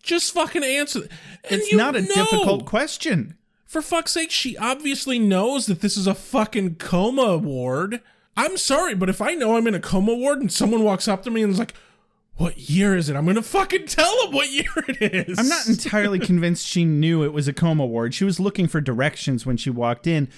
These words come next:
Speaker 2: but she knew something was up immediately. She's like, "Oh, I
Speaker 1: Yeah.
Speaker 2: see." You know what pissed me off about that line?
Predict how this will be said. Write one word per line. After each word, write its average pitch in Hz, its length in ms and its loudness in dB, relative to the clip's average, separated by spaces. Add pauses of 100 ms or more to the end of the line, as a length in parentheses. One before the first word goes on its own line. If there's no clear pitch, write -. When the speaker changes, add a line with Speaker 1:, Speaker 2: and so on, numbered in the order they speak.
(160)
Speaker 2:
but 185 180 -2
she 220 220 2
knew 262 320 4
something 196 520 0
was 147 220 0
up 131 180 2
immediately. 117 920 0 (160)
She's - 180 -8
like, 165 160 -4 (100)
"Oh, 135 400 0
I 123 100 0
Speaker 1:
Yeah. 120 100 0
Speaker 2:
see." 107 560 -2 (340)
You 190 160 0
know 381 140 -4
what 339 160 -4
pissed - 260 0
me 175 140 2
off 151 180 0
about 135 280 0
that 123 260 -2
line? 151 420 2